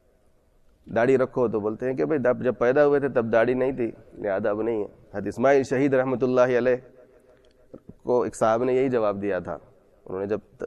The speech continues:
توجہ دلائی کہ بھئی یہ سنت ہے، ضروری درجے کی چیز ہے، لہذا رکھنا چاہیے ایک مسلمان کو، تو اس نے کہا کہ بھئی جب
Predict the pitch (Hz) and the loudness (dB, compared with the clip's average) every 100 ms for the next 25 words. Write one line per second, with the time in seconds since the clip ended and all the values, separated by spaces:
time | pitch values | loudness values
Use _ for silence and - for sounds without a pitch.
0 | - 113 113 127 120 110 113 131 165 147 | -10 -6 -2 -2 0 0 0 -2 -4 -4
1 | 135 123 104 113 123 107 147 117 104 107 | -6 -6 -2 0 0 -2 -2 -2 0 0
2 | 110 101 101 101 92 90 87 101 302 101 | 0 -2 -4 -6 -10 -8 -6 -8 -6 -8
3 | 90 98 90 98 104 - _ - - 107 | -4 -4 -4 -4 -6 -6 _ -20 -4 0
4 | 151 131 101 101 95 92 90 - - _ | 2 0 -4 -6 -4 -4 -4 -8 -10 _
5 | _ _ _ - - 104 101 92 - 113 | _ _ _ -20 -6 -2 -2 -4 -6 -4
6 | 143 131 131 143 165 180 151 | -2 2 2 2 -2 0 -2